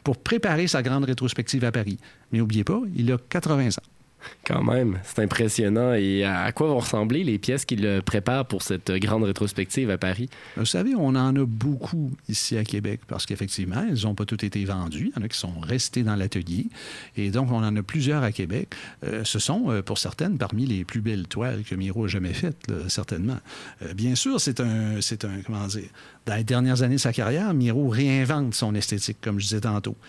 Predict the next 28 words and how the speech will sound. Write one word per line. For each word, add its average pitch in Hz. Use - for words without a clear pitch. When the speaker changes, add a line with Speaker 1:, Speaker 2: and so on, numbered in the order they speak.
Speaker 1:
Et 92
c'est, 107
il 101
réalise 113
des 110
œuvres 135
qui -
se -
caractérisent 110
par 113
un 104
style 120
très 120
direct, 113
très 123
énergique, 117
très 131
gestuel. -
C'est 117
donc 127
un 123
Miro 120
transformé, 123
un 107
Miro 120
deux 147
point 143
zéro. 113